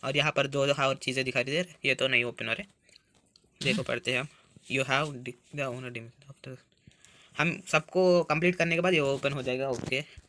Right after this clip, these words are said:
और ये सारे लोगों को एक ही बार ओपन होगा गाइस, ये सर्वर पाथ इंडियन सर्वर पूरा देखे के बाद होगा। गाइस जब हमारे क्रोनो के अंदर हम बरमोडा और क्लासिक और कुछ भी स्टार्ट करते थे, तो हमें, हमारे पास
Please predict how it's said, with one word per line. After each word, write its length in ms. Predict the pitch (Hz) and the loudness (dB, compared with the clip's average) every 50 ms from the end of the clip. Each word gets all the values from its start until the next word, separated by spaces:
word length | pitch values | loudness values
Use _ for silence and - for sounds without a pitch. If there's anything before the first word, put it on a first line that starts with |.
| _ _ _ - - _ _ _ - | _ _ _ -20 -20 _ _ _ -8
और 140 | - 135 143 | -6 -2 -2
ये 180 | 143 139 143 - _ _ - _ _ _ _ _ _ _ _ _ _ _ _ _ _ _ _ _ _ _ _ _ _ _ _ - _ _ _ - | -2 -2 -4 -10 _ _ -20 _ _ _ _ _ _ _ _ _ _ _ _ _ _ _ _ _ _ _ _ _ _ _ _ -20 _ _ _ 2
सारे 320 | - 170 160 170 190 196 | 4 6 6 8 8 6
लोगों 180 | 202 185 185 180 | 6 4 2 4
को 100 | 185 180 | 6 6
एक 80 | 170 | 6
ही 80 | 175 185 | 8 8
बार 140 | 175 165 165 | 6 6 6
ओपन 220 | 156 151 147 160 | 6 4 2 2
होगा 160 | 170 151 156 | 2 0 2
गाइस, 220 | 156 180 190 - 147 | 2 2 4 4 2
ये 60 | 147 | 2
सर्वर 240 | - 156 151 156 156 | 4 4 4 4 2
पाथ 220 | 151 - 147 151 - | 4 4 2 4 4
इंडियन 220 | 143 143 147 143 | 2 2 2 0
सर्वर 220 | - 143 139 139 139 | 0 2 2 2 0
पूरा 240 | - - 143 139 135 | 2 2 4 4 4
देखे 640 | - _ _ - - - - - 147 139 151 143 139 | 2 _ _ -16 -16 -14 -2 0 2 4 4 4 4
के 120 | 139 131 | 2 2
बाद 220 | 135 139 147 160 - _ - - _ - | 0 0 0 0 -4 _ -20 -20 _ -12
होगा। 200 | 139 131 143 165 - _ _ _ _ _ _ _ _ _ _ _ _ _ _ _ - - _ _ _ _ _ _ _ _ _ _ _ _ _ _ _ _ _ _ _ _ _ _ _ _ _ _ _ _ _ _ _ - | -10 -10 -10 -10 -12 _ _ _ _ _ _ _ _ _ _ _ _ _ _ _ -20 -20 _ _ _ _ _ _ _ _ _ _ _ _ _ _ _ _ _ _ _ _ _ _ _ _ _ _ _ _ _ _ _ -4
गाइस 300 | - 156 185 190 190 190 | 0 4 4 6 6 6
जब 200 | 170 190 190 185 | 6 6 6 6
हमारे 320 | 180 180 175 165 170 170 | 6 4 4 4 4 2
क्रोनो 340 | 160 - 190 175 180 190 196 | 2 4 2 4 4 4 2
के 60 | 185 | 2
अंदर 220 | 185 185 185 190 185 | 2 2 2 2 2
हम 200 | 185 180 170 151 - _ | 2 0 -2 -2 -6 _
बरमोडा 400 | 127 139 143 151 170 170 170 165 | -4 0 0 2 2 2 2 2
और 420 | 160 - - - - 151 156 160 151 | 2 -2 -4 -6 -2 0 0 0 0
क्लासिक 440 | - - 151 139 143 - 160 156 156 | 0 2 2 2 2 2 0 0 0
और 60 | 151 | 0
कुछ 140 | - 143 147 | 0 0 0
भी 120 | 151 175 | 0 -2
स्टार्ट 340 | 175 - - 147 139 143 - | -2 -2 -2 0 0 0 2
करते 220 | 156 147 147 143 | 0 2 2 2
थे, 80 | 139 170 | 0 2
तो 120 | 165 175 | 0 0
हमें, 120 | 160 156 160 | 0 0 0
हमारे 380 | 151 151 160 156 156 151 147 143 | 0 0 -2 0 0 0 -2 0
पास 240 | - 160 170 - | 0 0 -2 -2